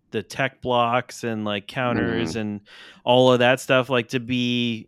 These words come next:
Speaker 1: you know, to have fun with that game. And, like, even then, the guy that was playing Guile, um, I mean, every time he hit somebody, it wasn't just a single hit. It was like he had, like, combos down, right? So it was like,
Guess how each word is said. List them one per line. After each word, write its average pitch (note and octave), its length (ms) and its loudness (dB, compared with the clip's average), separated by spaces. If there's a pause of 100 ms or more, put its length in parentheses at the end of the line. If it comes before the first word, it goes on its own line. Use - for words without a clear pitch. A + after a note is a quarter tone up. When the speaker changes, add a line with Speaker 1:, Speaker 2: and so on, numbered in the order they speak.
Speaker 1:
you B2+ 100 -6
know, A2+ 300 -4 (460)
to C#3+ 100 0
have D#3 220 4
fun D#3 180 2
with C#3 120 -4
that B2+ 120 0
game. A2 400 -2
And, B2+ 120 -2
like, C#3+ 160 0
even D#3+ 280 -2
then, C#3+ 180 0
the A#2+ 80 0
guy A#2+ 260 2
that C3 120 0
was B2 100 -4
playing B2 300 -6
Guile, G#2+ 580 -2 (500)
um, A2 540 -2 (640)
I C3+ 60 -6
mean, E3 340 0
every D#3+ 300 2
time E3 260 2
he D3 160 0
hit D3 180 0
somebody, B2+ 400 0
it A#2 120 -4
wasn't C3+ 340 0
just C3 240 -2
a A2+ 100 -6
single A#2+ 440 -6
hit. A2 300 -8
It G2+ 120 -12
was A#2 260 -6
like A2+ 220 -2
he A#2+ 180 -8
had, A#2 460 -2
like, G#2+ 260 -4
combos G#2+ 540 -6
down, F2+ 320 -8
right? G2+ 360 -6
So A2+ 260 -4
it - 20 -2
was A2+ 160 -6
like, A2 300 -2